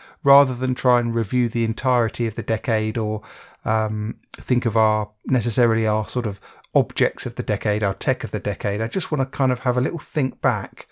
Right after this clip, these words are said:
to what happened at the turn of the decade, so twenty ten, twenty nine into twenty ten, because it was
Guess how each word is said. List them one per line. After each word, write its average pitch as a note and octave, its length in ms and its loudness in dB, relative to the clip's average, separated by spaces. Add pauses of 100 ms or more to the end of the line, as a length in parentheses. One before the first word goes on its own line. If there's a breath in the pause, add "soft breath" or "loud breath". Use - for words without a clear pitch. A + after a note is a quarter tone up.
(480 soft breath)
to A2 500 4 (420 soft breath)
what B2+ 180 2
happened B2 320 -2
at - 80 -10
the - 80 -6
turn B2+ 500 2
of A2 80 0
the A#2+ 60 -4
decade, A2+ 460 -4
so G#2+ 120 -4
twenty A2 400 -2
ten, - 280 -2
twenty C#3 240 4
nine B2 280 6
into A#2+ 220 -2
twenty A2+ 260 0
ten, G#2 400 -4 (360 loud breath)
because C3+ 520 4
it - 240 0
was C#3+ 220 0